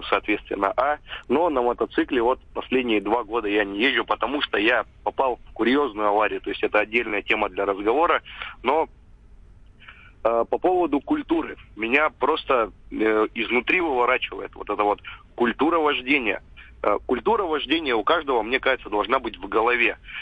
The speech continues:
Неважно, ты водитель автомобиля, водитель скутера, водитель, э,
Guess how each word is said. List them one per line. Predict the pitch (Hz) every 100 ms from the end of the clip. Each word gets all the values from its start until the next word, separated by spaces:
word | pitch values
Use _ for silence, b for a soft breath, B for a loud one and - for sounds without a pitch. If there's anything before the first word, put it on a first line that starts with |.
| B
Неважно, | 113 147 156 117 104
ты | - 95
водитель | 113 135 127 101
автомобиля, | 95 - 104 107 131 165 151
водитель | 110 113 120 104 -
скутера, | - 143 156 - 117
водитель, | 107 113 139 - 101 - B B -
э, | 101 101 101 98 98 95